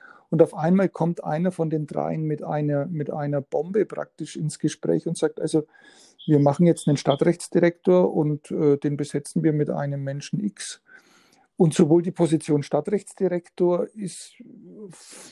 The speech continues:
war nie in der Diskussion. Das ist ja eine hochbezahlte Stelle, die also ganz nah an der Referentenstelle dran ist, sitzt zur Rechten des Oberbürgermeisters, also hat schon wirklich enormen Einfluss.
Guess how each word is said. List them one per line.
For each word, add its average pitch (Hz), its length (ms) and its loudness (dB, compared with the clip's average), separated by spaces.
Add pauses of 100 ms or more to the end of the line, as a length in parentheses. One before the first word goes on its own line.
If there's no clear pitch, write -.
(120)
war 165 320 -2
nie 175 340 4
in 214 80 4
der 170 80 6
Diskussion. 170 800 -4
Das 165 220 -8
ist 147 120 -10
ja 156 80 4
eine 147 160 0
hochbezahlte 147 600 0
Stelle, 165 320 4
die 180 240 0 (340)
also 143 180 2
ganz 147 360 2
nah 151 160 4
an 151 160 0
der 143 100 4
Referentenstelle 151 760 0
dran 165 280 0
ist, - 240 -2 (360)
sitzt - 380 -2
zur 143 160 4
Rechten 147 360 0
des 156 180 -2
Oberbürgermeisters, 175 960 0
also 147 240 -4
hat 139 160 -6
schon 143 160 -2
wirklich 156 280 -2
enormen 151 380 0
Einfluss. 180 480 -2